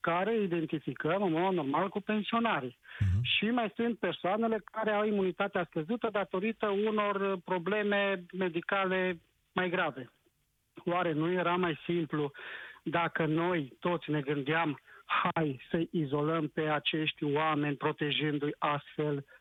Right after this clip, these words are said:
Speaker 1: printr-o, nu știu, măsură mai, mai eficientă de a, de a ține departe de restul populației, care nu are un risc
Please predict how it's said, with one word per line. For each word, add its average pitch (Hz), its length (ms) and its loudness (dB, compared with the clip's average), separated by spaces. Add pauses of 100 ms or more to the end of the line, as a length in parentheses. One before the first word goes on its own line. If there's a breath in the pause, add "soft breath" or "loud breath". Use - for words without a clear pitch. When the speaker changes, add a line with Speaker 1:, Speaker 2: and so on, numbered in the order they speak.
Speaker 1:
printr-o, 156 580 0 (220 loud breath)
nu 196 120 0
știu, 156 160 -2
măsură 156 460 2
mai, 160 320 2
mai 160 440 2
eficientă 165 680 0
de 135 120 -2
a, 147 80 2 (160)
de 160 80 0
a 147 60 -2
ține 190 260 0
departe 160 480 -2
de 143 100 -2
restul 151 320 -2
populației, 160 960 0 (300 loud breath)
care 156 260 0
nu 156 160 0
are 277 180 2
un 165 160 0
risc 139 280 -2